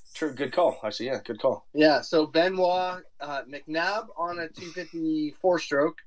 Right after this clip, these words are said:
Speaker 2: Benoit on a two fifty-two stroke, which is, how many years has he been retired, Galdi? Three?
Speaker 1: Uh, yeah, eighteen?
Speaker 2: Twenty eighteen,
Speaker 1: Eighteen?
Speaker 2: right?
Speaker 1: Yeah, right
Speaker 2: Yeah.
Speaker 1: before covid.
Speaker 2: Yeah, so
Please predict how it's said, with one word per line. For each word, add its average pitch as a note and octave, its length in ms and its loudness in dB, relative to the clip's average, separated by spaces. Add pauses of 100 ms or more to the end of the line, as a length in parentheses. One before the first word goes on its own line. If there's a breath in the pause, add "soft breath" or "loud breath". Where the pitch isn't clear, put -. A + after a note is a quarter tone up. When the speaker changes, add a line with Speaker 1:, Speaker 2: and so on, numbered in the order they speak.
(120)
Speaker 2:
Benoit C#3+ 800 0
on C3 140 -8
a A#2+ 60 -12
two - 200 -12
fifty-two - 480 -8
stroke, B2 440 -2 (340)
which C#3 260 -4
is, C3 340 -2 (720)
how D#3+ 140 -2
many G3+ 180 2
years F#3+ 180 4
has F#3 60 -14
he F3+ 40 -12
been E3+ 160 -2
retired, D#3+ 380 2
Galdi? B2 300 -4 (160)
Three? F3+ 320 -2 (640)
Speaker 1:
Uh, C#3 800 10 (600 loud breath)
yeah, B2 260 -2 (160)
eighteen? - 80 0
Speaker 2:
Twenty D3+ 640 4
eighteen, D#3 380 0
Speaker 1:
Eighteen? D#3 120 2
Speaker 2:
right? D#3 180 0 (200)
Speaker 1:
Yeah, C3 160 8
right D3+ 120 8
Speaker 2:
Yeah. C#3+ 40 6
Speaker 1:
before D#3 220 0
covid. D#3+ 320 4 (320)
Speaker 2:
Yeah, C3 260 -6
so A2+ 400 -4